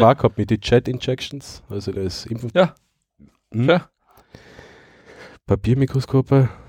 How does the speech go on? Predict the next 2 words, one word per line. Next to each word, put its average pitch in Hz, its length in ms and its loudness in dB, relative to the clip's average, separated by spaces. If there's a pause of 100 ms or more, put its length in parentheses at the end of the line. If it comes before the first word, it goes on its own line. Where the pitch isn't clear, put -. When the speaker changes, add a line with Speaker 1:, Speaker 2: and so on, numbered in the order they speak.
(400)
Speaker 2:
Wasserfilter. 127 800 2 (2250)
Okay, 113 180 -8